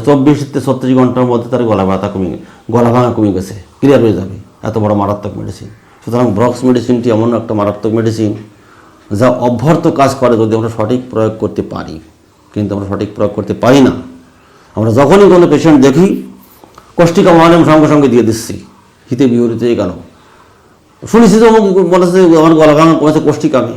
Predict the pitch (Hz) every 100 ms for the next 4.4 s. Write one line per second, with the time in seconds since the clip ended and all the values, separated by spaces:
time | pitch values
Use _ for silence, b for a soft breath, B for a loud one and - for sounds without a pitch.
0 | - 131 131 123 139 127 127 131 127 127
1 | 117 131 135 135 127 156 151 156 131 160
2 | 147 143 139 127 120 120 123 123 131 123
3 | 117 117 127 110 - - B B B B
4 | 120 160 175 131